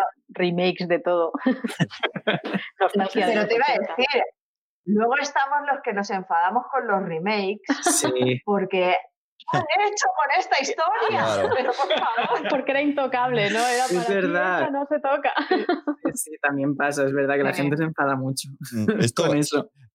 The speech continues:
Speaker 4: eh, hablando de, de lo del gancho y un poco lo que habéis dicho ahora de, de, y del cambio de ritmo y tal, eh, yo, a ver si estoy equivocado, Mer, pero yo creo que lo haces a veces, eh, en tu podcast cuando llevas un rato explicando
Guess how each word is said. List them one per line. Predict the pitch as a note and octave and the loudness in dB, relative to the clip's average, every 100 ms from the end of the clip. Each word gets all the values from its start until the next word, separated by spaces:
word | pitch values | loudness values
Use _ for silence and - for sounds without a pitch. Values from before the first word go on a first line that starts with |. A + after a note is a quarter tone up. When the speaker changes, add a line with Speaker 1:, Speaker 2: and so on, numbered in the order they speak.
| A#2 | 0
Speaker 4:
eh, | A2+ G#2+ G2+ F#2+ - | 2 4 2 2 2
hablando | A2+ A2 A#2 C#3+ | 2 2 0 0
de, | B2 A2+ | 0 0
de | A2 | 0
lo | A2 G#2+ | 0 2
del | G2+ F#2+ | 0 0
gancho | A2+ A#2+ A#2+ | 0 0 0
y | |
un | A2+ | 0
poco | A#2 A2+ | 0 0
lo | G#2+ | 2
que | |
habéis | G#2+ G#2+ | 2 0
dicho | G#2+ G#2 G2+ | -2 0 0
ahora | G#2+ G#2 | 2 2
de, | G#2 G2+ G2 | 0 0 -2
de, | F2+ F2+ | -4 -6
y | G2+ F#2+ - | -8 -12 -10
del | G2+ F#2 | -8 -4
cambio | G#2 G2+ | 0 0
de | F#2 | 2
ritmo | A2 G2+ | 0 0
y | G2+ | 0
tal, | - B2 - - - _ | 0 0 -2 -14 -20 _
eh, | A2+ G2+ G2+ G2 F#2+ F#2 - | 0 2 2 2 0 -4 -2
yo, | A#2+ D3+ B2+ | 0 2 2
a | A2+ | 0
ver | A2 | 0
si | - | -2
estoy | A#2 - G#2 | -4 -2 -2
equivocado, | G2 F#2 - G2+ A2 | -2 -4 -2 0 0
Mer, | G#2 A#2+ - | 0 0 -2
pero | G2 | -4
yo | G2 A2 | -2 0
creo | G#2+ | 0
que | - | 0
lo | F#2+ | 0
haces | G2+ G2 | 0 0
a | G2 | 0
veces, | F#2 G#2+ C#3+ - - | 0 0 -2 -4 -4
eh, | G#2+ G#2 G2+ | 0 2 2
en | G2+ F#2+ | 0 -4
tu | - G2+ | -6 -6
podcast | - G#2+ - C3+ - | -4 -4 -2 -2 -2
cuando | A#2+ A#2 G2+ G#2+ G#2+ G2+ G2+ | -2 0 0 -2 0 2 2
llevas | G2 G#2+ A#2 | 2 0 0
un | B2+ | 0
rato | A#2 A#2+ | 0 -2
explicando | - B2 A#2+ C#3 C3+ D3+ | -2 -2 0 0 -2 -6